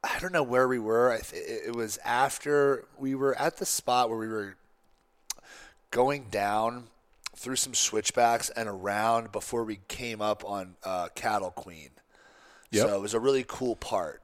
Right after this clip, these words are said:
Speaker 1: that we
Speaker 2: In
Speaker 1: were
Speaker 2: the
Speaker 1: kinda
Speaker 2: trees?
Speaker 1: cruising through, in the trees.
Speaker 2: Yep.
Speaker 1: And I remember running through, and I just was like, you know, and I got a little lower, and I was like, "I can control this more." And I actually slowed down just a tad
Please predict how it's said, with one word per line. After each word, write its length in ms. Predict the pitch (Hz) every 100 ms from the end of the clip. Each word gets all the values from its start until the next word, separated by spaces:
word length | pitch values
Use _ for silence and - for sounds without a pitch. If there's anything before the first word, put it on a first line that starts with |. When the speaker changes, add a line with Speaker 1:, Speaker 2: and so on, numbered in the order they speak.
| -
Speaker 1:
that 100 | 104
we 60 |
Speaker 2:
In 60 | 107
Speaker 1:
were 60 |
Speaker 2:
the 40 | 101
Speaker 1:
kinda 240 | - 107
Speaker 2:
trees? 120 | 135 151
Speaker 1:
cruising 260 | 104 95 92
through, 180 | 90
in 140 | 101 117
the 80 | 101
trees. 560 | - 104 90 65 -
Speaker 2:
Yep. 160 | 104 101 - - -
Speaker 1:
And 100 | 107 107
I 40 |
remember 340 | 107 123 131
running 260 | 117 117 113
through, 300 | 104 110 113
and 100 | 101
I 60 | 101
just 180 | 101
was 140 | 107 95
like, 280 | 95 90 120
you 60 |
know, 160 | 127 135
and 80 | 117
I 60 |
got 160 | 98 98
a 40 |
little 340 | 92 92 139 120
lower, 400 | 107 117 139 151 151 -
and 100 | 101
I 80 | 104
was 180 | 104 104
like, 300 | 104 98 - -
"I 80 |
can 220 | - 147 139
control 640 | 110 98 - 107 110 117
this 340 | 85 87 - 85
more." 360 | 78 76 82 - - - -
And 100 | 110
I 40 |
actually 300 | 135 147 120
slowed 520 | - - 110 113 110
down 360 | 101 104 101 87
just 260 | - 131 -
a 40 |
tad 560 | - - 120 92 76